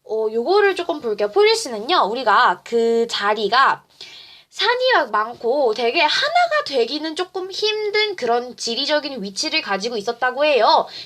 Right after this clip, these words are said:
그래서 폴리스끼리는, 폴리스가 막 폴리스 여기도 있고 여기도 있고 여기도 있고 막 요렇게 있었을 거예요. 근데 정치적인 통합을 이루지는 못했어요. 정치적인 거는 뭐 일 통-,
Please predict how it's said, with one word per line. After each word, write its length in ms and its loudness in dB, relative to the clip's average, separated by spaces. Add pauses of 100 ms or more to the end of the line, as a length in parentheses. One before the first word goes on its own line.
그래서 540 2 (180)
폴리스끼리는, 1300 0
폴리스가 640 2
막 200 -4
폴리스 540 -2
여기도 340 -6
있고 560 -8
여기도 360 -4
있고 540 -6
여기도 320 -10
있고 340 -12
막 180 -6
요렇게 260 2
있었을 440 -6
거예요. 440 -2 (460)
근데 540 -2 (120)
정치적인 840 2
통합을 460 2
이루지는 380 -6
못했어요. 580 -2
정치적인 720 -2
거는 200 2 (420)
뭐 360 -2
일 360 2
통-, 260 -2